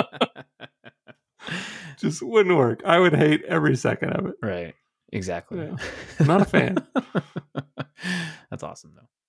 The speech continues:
Speaker 1: I'm like, "You're not eating me, dude. I'm dying on this boat, and you're just out of luck.
Speaker 2: <laughs>
Speaker 1: You're not getting this." Now, when, when Trent is on the run from Jason, he almost gets run over by the tow truck.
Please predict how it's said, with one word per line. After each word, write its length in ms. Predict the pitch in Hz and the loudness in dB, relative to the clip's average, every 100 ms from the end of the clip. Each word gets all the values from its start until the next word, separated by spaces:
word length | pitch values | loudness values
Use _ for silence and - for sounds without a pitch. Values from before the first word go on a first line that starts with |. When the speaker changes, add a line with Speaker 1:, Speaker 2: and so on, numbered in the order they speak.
| - | -4
Speaker 1:
I'm 60 | 127 | 0
like, 160 | 117 | 4
"You're 80 | 202 | 4
not 120 | 233 - | 4 2
eating 180 | - 120 | 0 -2
me, 120 | 107 | 0
dude. 140 | 214 | 0
I'm 160 | 156 139 _ | 0 -2 _
dying 280 | 127 117 123 | 2 6 6
on 120 | 117 | 6
this 200 | 113 113 | 2 0
boat, 420 | - - 117 - - | -2 2 4 2 -8
and 180 | - 113 | -8 -2
you're 120 | 117 | -2
just 260 | 117 113 - _ - | -2 -6 -8 _ -2
out 140 | 123 | 0
of 80 | 117 | 2
luck. 420 | 117 107 131 - - _ _ | 0 -2 -8 -18 -20 _ _
Speaker 2:
<laughs> 260 | _ _ 180 | _ _ -8
Speaker 1:
You're 100 | 147 | -6
not 220 | 139 - | -6 -8
getting 260 | 131 120 | -10 -6
this." 380 | 117 131 - - _ - - - - - - | -4 -4 -6 -18 _ -20 -20 -20 -20 -20 0
Now, 180 | 208 - - | 2 2 2
when, 360 | 175 175 - 220 | 2 2 -2 0
when 200 | 180 175 | 2 4
Trent 240 | - 359 | 4 4
is 160 | 269 208 | 4 4
on 140 | 214 | 6
the 80 | 202 | 6
run 300 | 135 131 139 | 6 4 2
from 260 | 135 143 143 | 2 2 4
Jason, 340 | 123 110 123 | 2 0 -2
he 140 | 123 131 | -2 0
almost 340 | 170 220 - | 4 4 4
gets 160 | 190 156 | 2 2
run 120 | 131 | 4
over 160 | 131 131 | 4 6
by 140 | 139 | 4
the 80 | 156 | 4
tow 160 | 254 269 | 2 2
truck. 260 | - - | 0 -4